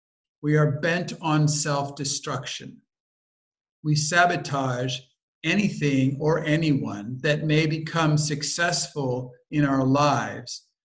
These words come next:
because we are unconsciously dedicated to revenging our parents by being an unhappy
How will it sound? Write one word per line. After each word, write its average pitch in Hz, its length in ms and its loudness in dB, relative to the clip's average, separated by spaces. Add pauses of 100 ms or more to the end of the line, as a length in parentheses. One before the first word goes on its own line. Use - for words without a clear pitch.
(120)
because 151 580 0
we 143 180 0
are 147 320 -2
unconsciously 175 1080 -2
dedicated 139 840 -2 (540)
to 156 140 -2
revenging 151 1040 0
our 139 360 -2
parents - 920 -6 (320)
by 139 200 -2
being 156 560 -2
an 131 260 -4
unhappy 147 840 -2